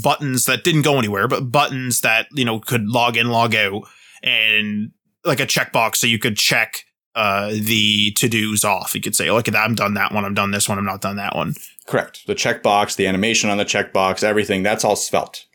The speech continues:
Speaker 2: okay?
Speaker 1: Okay.
Speaker 2: Um, the actions on the check, like, i-, if it triggers something like an A P I, that's also Svelte.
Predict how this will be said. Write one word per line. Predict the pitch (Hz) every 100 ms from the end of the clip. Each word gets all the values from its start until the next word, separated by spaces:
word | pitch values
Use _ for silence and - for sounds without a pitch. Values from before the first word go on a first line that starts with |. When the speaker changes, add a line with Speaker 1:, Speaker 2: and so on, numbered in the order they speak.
| -
Speaker 2:
okay? | - 90 - - - -
Speaker 1:
Okay. | 131 117
Speaker 2:
Um, | 95 90 90 90 - _ _ -
the | 117
actions | 120 120 - 131 120 117
on | 117
the | 113
check, | 110 - 113 - -
like, | 101 95 -
i-, | 95 -
if | 98 107 110
it | 135
triggers | - - 127 135 135
something | - 135 151 151
like | 131 117
an | 110
A | 113
P | -
I, | 107 120
that's | 117 113
also | 117 110 98
Svelte. | - 87 - -